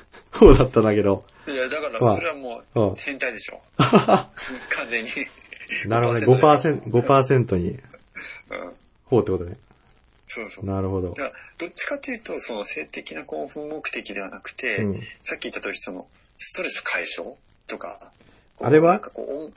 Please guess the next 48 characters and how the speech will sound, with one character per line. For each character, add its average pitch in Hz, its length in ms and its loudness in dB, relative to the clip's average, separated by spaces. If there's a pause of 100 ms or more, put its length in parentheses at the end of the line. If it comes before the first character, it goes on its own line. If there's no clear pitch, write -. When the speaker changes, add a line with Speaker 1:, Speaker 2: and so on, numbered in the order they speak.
Speaker 2:
う、 - 40 -20
音-、 - 60 -6
Speaker 1:
あ。 - 40 -2
Speaker 2:
音 - 60 -6
楽 - 140 -12
を - 60 -16
聴 - 140 -12
く 104 100 -10
よ 90 80 -8
う - 20 -12
な - 80 -16
感 - 220 -18
覚 - 160 -18
な 85 120 -14
ん - 40 -20
じ - 60 -16
ゃ - 40 -16
な - 60 -16
い - 20 -16
か - 60 -20 (100)
ね。 - 80 -20 (560)
Speaker 1:
あ 110 240 0
の 110 580 2 (1080)
ー、 117 40 -6
な 147 160 4
ん 170 100 0
だ 117 160 8
と 104 100 0
思 110 120 0
っ - 40 -14
て - 120 -6
見 127 140 0
て 117 120 2
た 98 100 2
や 95 100 4
つ 95 100 -6
が 95 80 0
あ - 20 -12
っ - 20 -12
て - 80 -10
さ、 - 100 -8
な 120 60 -2
ん 107 40 -2
か 90 40 -6
子 - 160 -2
供 160 240 6
が 151 120 2
さ、 123 360 -2